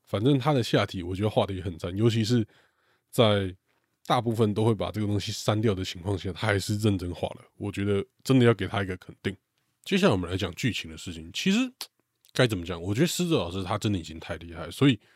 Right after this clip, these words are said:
他已经可以开始做一些，你知道，大部分人他不敢尝试或是不敢做的一些事情了。像我们举个例子好了，我们直接举例嘛。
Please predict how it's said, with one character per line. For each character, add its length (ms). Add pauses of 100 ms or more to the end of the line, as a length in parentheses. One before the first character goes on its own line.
(600)
他 200
已 40
经 160
可 120
以 80
开 180
始 160
做 240
一 40
些， 260
你 80
知 60
道， 220 (500)
大 120
部 120
分 180
人 100
他 100
不 140
敢 200
尝 260
试 160
或 160
是 140
不 80
敢 200
做 260
的 60
一 80
些 240
事 220
情 260
了。 100 (640)
像 460 (400)
我 80
们 220
举 180
个 80
例 160
子 80
好 160
了， 60
我 40
们 120
直 100
接 60
举 200
例 180
嘛。 140